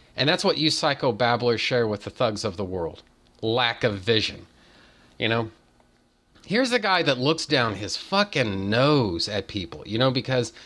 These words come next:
in his mind, they're not on the same level as him. You know, they're not as smart as he is because they don't understand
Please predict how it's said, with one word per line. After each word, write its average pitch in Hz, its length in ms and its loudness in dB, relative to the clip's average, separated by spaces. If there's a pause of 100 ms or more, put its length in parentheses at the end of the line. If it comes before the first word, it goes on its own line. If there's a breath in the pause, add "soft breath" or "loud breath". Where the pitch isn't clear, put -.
(280 loud breath)
in 123 100 -4
his 196 280 -2
mind, 113 340 0 (300 loud breath)
they're 151 340 0
not 196 220 2
on 175 180 4
the 151 60 2
same 156 340 2
level 117 400 2
as 95 140 -6
him. 107 240 -6 (220)
You 113 160 -2
know, 123 180 4
they're 127 180 2
not 180 220 2
as 147 80 0
smart 147 360 2
as 113 140 -2
he 113 180 -2
is 107 160 0
because 120 360 -4
they 123 160 4
don't 127 220 2
understand 110 760 0